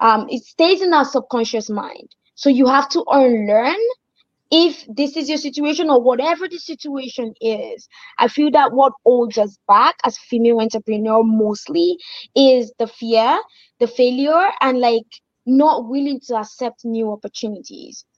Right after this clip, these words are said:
So you can do, you, you can start with something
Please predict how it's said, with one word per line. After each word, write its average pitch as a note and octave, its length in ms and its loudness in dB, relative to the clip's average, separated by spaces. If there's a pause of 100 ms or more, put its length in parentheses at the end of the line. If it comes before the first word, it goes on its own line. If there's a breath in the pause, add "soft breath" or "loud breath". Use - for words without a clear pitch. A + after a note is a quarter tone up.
(180 soft breath)
So D4+ 120 2
you D4 200 4
can D4 380 2 (420)
do, G4+ 380 2
you, C#4 240 -8
you D#4 140 -4
can D4+ 160 0
start - 400 -2
with C#4 160 -2
something A3 640 -6